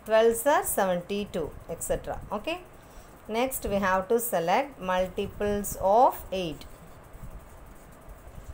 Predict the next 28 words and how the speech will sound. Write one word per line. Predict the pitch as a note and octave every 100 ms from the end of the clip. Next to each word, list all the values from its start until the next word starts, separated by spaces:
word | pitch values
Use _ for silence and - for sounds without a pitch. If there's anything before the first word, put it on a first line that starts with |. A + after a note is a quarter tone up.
| -
What | G3 G3+
are | G#3+
the | G3+
numbers? | G3+ G3 G#3 A3 A#3+ B3+ - - - - - - - -
Eight | - F#3 F3+
ones | F3 F3 F3 G3+
are | C4 F4+
eight, | E3 D3 C#3+ -
twos | F#3+ F#3 F3+
are | B3 -
sixteen, | - - - F3 D3+ C#3 -
threes | F3+ F#3 F3
are | A3 D#4+ -
twenty-four, | F#3+ F3 F3+ E3+ - D3 C3+ - - - - - -
uh, | F3 F3
eight | F#3+ F#3
fours | G3+ G3 G3
are | B3+ F#4 -
thirty-two, | F#3+ E3+ F3 - C3 - - - -
fives | - F#3 F#3 F#3
are | G#3+ C4+
forty, | D#4+ - F3+ E3+ - F#3 F3+ - -
sixes | - G#3+ - -
are | B3+ D#4 G4 -
forty-eight, | - E3+ F3 E3+ F3 F3 F3 - - - - - -
uh, | F3+ F3
sevens | F#3 - G3+ G#3 A3+ A3
are | B3 D#4